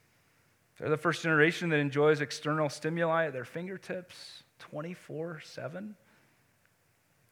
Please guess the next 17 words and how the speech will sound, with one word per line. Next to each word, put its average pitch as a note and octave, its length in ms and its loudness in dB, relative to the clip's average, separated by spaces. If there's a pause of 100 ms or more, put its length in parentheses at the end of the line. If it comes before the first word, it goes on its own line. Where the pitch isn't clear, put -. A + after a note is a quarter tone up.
(160)
And C3 100 0
then D3 80 0
they're D3 120 4
first D3+ 300 -4
generation C#3+ 540 0
that's B2+ 160 -8
in C#3 100 -6
social D3 400 -4
contact C3 640 -4 (120)
all D#3+ 640 4
the C#3+ 80 -2
time G2+ 560 -8
and G#2+ 120 -10
yet A2 240 -4
often A2+ 480 -8
in G2+ 120 -14
isolation. G2 680 -18